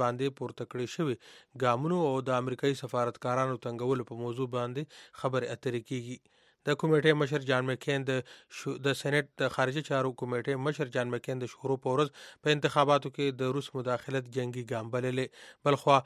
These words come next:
منتخب شوي صدر ډانلډ ټرمپ د ټویټر د لارې خپلو پیغامونو کې ویلي، امریکایي استخباراتي او قومي امنیتي ادارو ولې ونه کړی شول چې د روس مداخلت مخه ونیسي، خو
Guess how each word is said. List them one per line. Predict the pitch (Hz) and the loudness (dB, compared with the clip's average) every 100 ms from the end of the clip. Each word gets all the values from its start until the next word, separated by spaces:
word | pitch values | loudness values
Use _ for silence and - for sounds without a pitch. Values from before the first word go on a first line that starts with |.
| - - 147 | -2 -4 -2
منتخب | 131 - 139 - | 0 -2 -2 0
شوي | 160 - | 0 2
صدر | 143 143 135 | 0 0 2
ډانلډ | 127 127 123 | 2 0 0
ټرمپ | 175 135 | -2 0
د | 123 | -4
ټویټر | 147 135 131 | -4 -4 -2
د | 127 131 | 0 2
لارې | 127 - | 0 -4
خپلو | 127 120 | -6 -4
پیغامونو | 127 117 120 131 123 | -4 -2 0 -2 -4
کې | 131 123 | -2 0
ویلي، | 139 185 175 - - - 165 | 2 2 0 -6 -16 0 4
امریکایي | 175 160 170 170 156 | 4 4 4 4 4
استخباراتي | - 143 143 139 135 131 151 | 0 -2 2 4 4 2 2
او | 135 131 | 2 2
قومي | 127 135 127 | 0 0 -2
امنیتي | 123 120 - 135 127 | -2 -4 -4 -6 -4
ادارو | 127 123 139 135 | -2 2 2 2
ولې | 165 160 120 - - - | 2 2 0 -4 -12 -2
ونه | 143 180 | 2 2
کړی | 165 160 - | 2 -2 0
شول | 196 170 | -2 -2
چې | 147 147 | 0 2
د | 143 | 0
روس | - 135 | -4 -2
مداخلت | 127 120 131 123 - 131 | -2 -2 -4 -6 -4 -4
مخه | 117 123 123 | -2 -2 -4
ونیسي، | 123 - 127 - - _ | -4 -6 -8 -8 -20 _
خو | 147 | 0